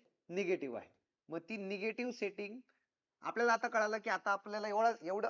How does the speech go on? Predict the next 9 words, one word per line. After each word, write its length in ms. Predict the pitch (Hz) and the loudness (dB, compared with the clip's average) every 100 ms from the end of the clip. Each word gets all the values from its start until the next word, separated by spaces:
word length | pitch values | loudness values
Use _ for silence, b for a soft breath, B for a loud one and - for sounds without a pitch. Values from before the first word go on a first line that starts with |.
| - | -2
एवढा 300 | 175 202 220 | 0 2 2
खतरा 260 | 196 170 170 | 0 -2 -2
नाहीये, 260 | 170 131 - _ - | -4 -10 -16 _ -6
एवढा 260 | 151 180 | 0 2
धोका 260 | 190 156 160 | 2 0 -2
नाहीये. 220 | 151 139 | -4 -6
म्हणजे 220 | 123 151 | -8 -2
आपण 220 | 175 185 180 | -2 0 -6
आता 280 | 170 190 | -2 -2